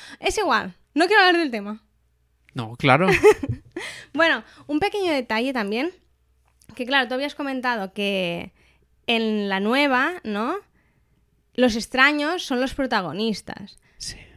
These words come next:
Speaker 1: Pero en esta no, porque ellos, o sea, los protagonistas están en su casa. Y en, en la nueva, cuan-, ella,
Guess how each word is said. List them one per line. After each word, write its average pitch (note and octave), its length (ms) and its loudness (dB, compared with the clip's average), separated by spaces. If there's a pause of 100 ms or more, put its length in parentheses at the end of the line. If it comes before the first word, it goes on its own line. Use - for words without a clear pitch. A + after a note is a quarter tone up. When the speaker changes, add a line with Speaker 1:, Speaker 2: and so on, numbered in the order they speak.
(220)
Speaker 1:
Pero G3+ 200 -10
en F#3+ 140 -6
esta D4+ 380 0
no, D4 320 0
porque G3+ 220 -2
ellos, B3+ 280 0 (260)
o A#3 60 -10
sea, A#3 100 -4
los G#3+ 120 -2
protagonistas G#3+ 420 -4
están D#4 180 -2
en E4 40 0
su - 240 -2
casa. - 440 -2 (640)
Y E4+ 300 0 (180)
en, G3+ 840 -4 (880)
en A3+ 140 0
la G#3 100 0
nueva, D4 580 2 (120)
cuan-, A3 280 -2
ella, C4+ 520 -2